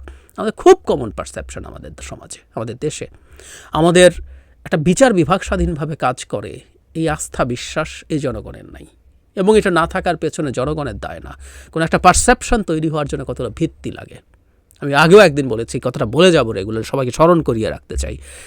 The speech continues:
এদেশে একজন সিটিং চিফ জাস্টিসকে বের করে দেওয়া হয়েছিল দেশ থেকে এবং দম্ভ ভরে আওয়ামী লীগের খুব গুরুত্বপূর্ণ একজন সদস্য, শেখ পরিবারের সদস্য বলেছিলেন, "একজন সিটিং চিফ জাস্টিসকে নামিয়ে দিয়েছিলাম।"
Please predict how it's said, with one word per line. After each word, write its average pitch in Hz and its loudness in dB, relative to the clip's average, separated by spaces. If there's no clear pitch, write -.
এদেশে 170 6
একজন 233 8
সিটিং 262 4
চিফ 214 2
জাস্টিসকে 156 -2
বের 196 10
করে 165 4
দেওয়া 117 0
হয়েছিল 120 -6
দেশ 117 -10
থেকে 113 -10
এবং 151 8
দম্ভ 214 8
ভরে 156 2
আওয়ামী 147 0
লীগের 139 0
খুব - -4
গুরুত্বপূর্ণ 165 2
একজন 113 -6
সদস্য, 120 -10
শেখ - -2
পরিবারের 110 -4
সদস্য - -12
বলেছিলেন, 147 0
"একজন 117 -6
সিটিং 208 -2
চিফ 165 -4
জাস্টিসকে 131 -8
নামিয়ে 110 -8
দিয়েছিলাম।" - -16